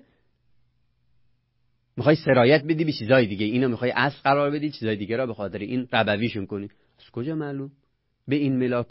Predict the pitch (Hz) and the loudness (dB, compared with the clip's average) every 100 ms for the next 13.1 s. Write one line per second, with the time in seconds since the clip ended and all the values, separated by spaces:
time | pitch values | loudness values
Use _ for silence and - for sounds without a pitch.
0 | - 117 117 - _ 95 98 90 110 - | -10 -10 -10 -14 _ -6 -4 -4 -4 -4
1 | 123 101 95 98 98 98 104 123 127 180 | -4 -4 -4 -4 -2 -4 -2 4 8 8
2 | 165 123 104 107 104 _ _ 107 98 98 | 8 4 2 -4 -6 _ _ -4 -2 -2
3 | 101 98 101 95 101 - 104 - _ _ | -4 -4 -6 -8 -10 -12 -16 -18 _ _
4 | _ _ _ _ _ - 147 247 294 120 | _ _ _ _ _ 0 2 4 2 0
5 | 120 117 110 104 110 107 104 107 101 104 | 2 2 0 -2 -4 -4 -2 -4 -4 -6
6 | 101 101 98 98 - 98 98 196 220 123 | -4 -4 -4 -4 -2 0 4 4 4 0
7 | - _ _ _ _ _ 160 220 233 156 | -6 _ _ _ _ _ -4 2 4 4
8 | 156 147 226 254 240 220 196 175 165 143 | 4 6 8 8 6 0 0 4 4 4
9 | - 139 135 135 113 135 131 135 123 123 | 0 -4 -2 -2 -2 -2 -2 -2 0 0
10 | 120 123 113 113 113 151 120 - 147 160 | 0 -2 0 2 4 6 4 0 -4 -2
11 | 147 151 143 143 135 131 135 127 123 127 | -2 -2 -2 0 0 2 0 0 0 2
12 | 120 117 - 135 135 - 139 139 131 131 | 0 -2 -6 -6 -6 -6 -2 -2 0 0
13 | 123 | -2